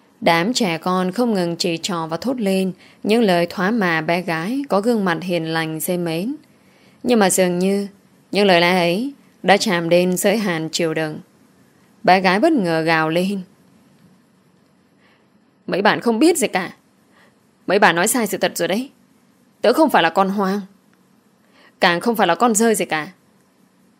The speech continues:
Tớ có ba, có mẹ. Ba của tớ rất đẹp trai.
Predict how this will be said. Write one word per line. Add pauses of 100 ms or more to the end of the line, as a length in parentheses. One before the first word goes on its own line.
(140)
Tớ
có
ba,
có
mẹ. (840)
Ba
của
tớ
rất
đẹp
trai.